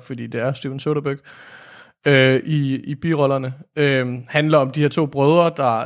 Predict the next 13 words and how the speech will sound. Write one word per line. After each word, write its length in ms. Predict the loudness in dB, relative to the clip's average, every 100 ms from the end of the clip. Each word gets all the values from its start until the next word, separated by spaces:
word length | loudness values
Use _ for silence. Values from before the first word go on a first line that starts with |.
| -6
øh, 260 | -8 -8
beslutter 400 | -10 -8 -4 -2
sig 180 | -2 -6
for 420 | -6 -2 -2 -4 -10
at, 400 | -10 -10 -12 -10
øh, 400 | -6 -6 -6 -8 -12 -8
at 220 | -4 2
røve 380 | 4 6 4 2
The 100 | 0
Charlotte 720 | -4 -6 0 2 4 2 -2 -6
Motor 440 | 0 0 0 -4
Speedway, 640 | -6 -6 -6 -2 0 0 -4 _ -20 -20 -20 -20 -6
øh, 720 | 0 2 4 2 0 -4 -8